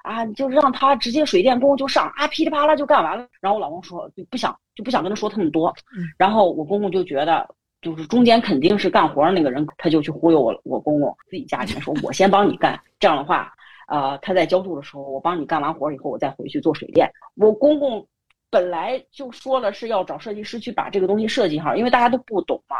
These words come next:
Speaker 1: 因为他那个东西是已经要牵扯到你是精装修的，然后再重新扒，你肯定会有这个时间。他就不行，他就要干，谁都没有说就开工了。我老公一看就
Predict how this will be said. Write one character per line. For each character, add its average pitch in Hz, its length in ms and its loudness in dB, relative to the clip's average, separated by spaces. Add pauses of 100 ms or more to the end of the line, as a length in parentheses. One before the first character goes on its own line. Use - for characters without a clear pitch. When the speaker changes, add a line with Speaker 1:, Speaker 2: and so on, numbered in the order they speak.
(140)
Speaker 1:
因 202 100 -2
为 220 60 -2
他 240 80 0
那 247 100 0
个 196 100 2
东 208 140 0
西 190 140 -2
是 180 120 -4
已 143 140 -8
经 165 300 2
要 190 120 6
牵 196 220 0
扯 170 100 4
到 147 240 2
你 151 140 -4
是 190 100 -6
精 226 200 2
装 156 160 4
修 135 200 -4
的， 104 100 -2 (100)
然 160 100 0
后 196 100 4
再 185 160 4
重 180 160 -10
新 190 140 -4
扒， 180 220 0 (240)
你 233 100 -4
肯 175 160 -2
定 180 100 2
会 226 120 2
有 151 100 2
这 151 80 -4
个 139 80 -4
时 - 220 -10
间。 - 260 -6
他 254 140 -4
就 226 100 0
不 185 80 -6
行， 151 180 -8 (140)
他 233 80 -8
就 226 100 -2
要 180 140 6
干， 147 260 0 (120)
谁 202 200 2
都 254 200 2
没 202 160 0
有 156 120 -2
说 160 200 -8
就 170 80 -6
开 175 180 -4
工 160 180 -6
了。 147 160 -6 (220)
我 190 100 0
老 170 140 6
公 175 160 -4
一 185 80 0
看 185 240 -4
就 170 240 -2